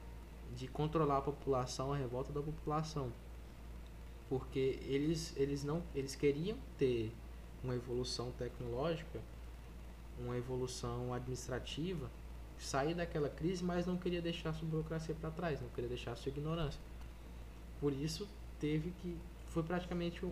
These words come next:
obrigado a, a ser encerrado, né? Porque não tinha mais jeito, era uma coisa que não tinha mais jeito.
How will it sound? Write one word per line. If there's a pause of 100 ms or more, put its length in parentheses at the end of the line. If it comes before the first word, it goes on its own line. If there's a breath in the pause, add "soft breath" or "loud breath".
(120)
obrigado (420)
a,
a
ser
encerrado,
né?
Porque
não
tinha
mais
jeito,
era
uma
coisa
que
não
tinha
mais
jeito.